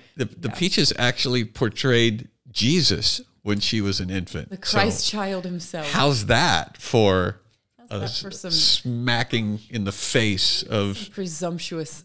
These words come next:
Speaker 2: acting
Speaker 1: gender
Speaker 2: there?
Speaker 1: stereotypes? Yeah.
Speaker 2: Yeah. Well, no, I didn't bring that up. I brought up, um, I brought up the time that Tim wore my swimsuit.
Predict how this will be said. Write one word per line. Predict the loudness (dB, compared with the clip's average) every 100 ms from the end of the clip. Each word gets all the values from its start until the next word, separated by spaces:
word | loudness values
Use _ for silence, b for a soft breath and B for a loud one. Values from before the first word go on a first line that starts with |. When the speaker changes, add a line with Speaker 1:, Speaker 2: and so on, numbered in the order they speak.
| -2
Speaker 2:
acting | -2 0
Speaker 1:
gender | 2 4 4 0
Speaker 2:
there? |
Speaker 1:
stereotypes? | 2 4 4 2 0 -2 -4 -4 -6 -8 _ -12
Yeah. | -8
Speaker 2:
Yeah. | -8 -10 -14
Well, | -4 -2 -2 -4 b b b _ _
no, | -2 0
I | 0
didn't | -4
bring | -8 -8
that | -6
up. | -4
I | -4
brought | 0 0 0
up, | -4 -10
um, | -8 -6 -6 -10 -18 _ _ -10
I |
brought | -6 -2 -2
up | -2
the | -10
time | -10 -8 -8
that | -8 -12
Tim | -8 -6 -4 -4
wore | -2 -2 -2
my | -2 0 0
swimsuit. | 0 -2 -2 -2 -4 -2 -2